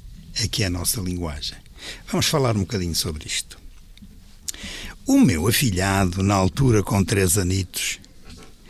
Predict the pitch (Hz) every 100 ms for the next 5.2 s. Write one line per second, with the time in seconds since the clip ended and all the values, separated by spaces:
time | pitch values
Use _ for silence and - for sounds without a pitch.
0 | - - - - 175 143 127 156 113 80
1 | 95 117 127 123 139 120 104 87 - -
2 | 107 110 104 92 76 90 87 156 143 -
3 | 131 98 107 101 120 85 - - - -
4 | - - - 202 156 123 113 98 67 64
5 | -